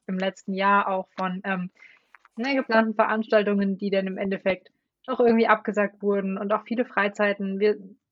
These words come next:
haben's bei uns im, äh, Dillkreis auch in ganz vielen Ortsvereinen gehabt, auch bei mir persönlich. Ähm, wir hätten auch Zeltlagerjahr eigentlich gehabt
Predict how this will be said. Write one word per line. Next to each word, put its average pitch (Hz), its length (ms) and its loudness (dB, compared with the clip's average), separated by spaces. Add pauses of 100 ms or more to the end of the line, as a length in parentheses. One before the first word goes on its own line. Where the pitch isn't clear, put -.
(120)
haben's 226 220 -2
bei 220 100 2
uns 220 180 2
im, 202 240 0
äh, 185 320 -2
Dillkreis 185 580 -2
auch 196 220 -6 (160)
in 202 120 -6
ganz 190 180 -4
vielen 190 180 -2
Ortsvereinen 180 540 -4
gehabt, 175 360 -4
auch 196 220 2 (460)
bei 190 280 0
mir 196 300 -2
persönlich. 202 640 0 (360)
Ähm, 196 180 -2
wir 185 60 0
hätten 226 180 2
auch 254 140 -2
Zeltlagerjahr 175 600 0
eigentlich 170 300 -10
gehabt 180 300 -8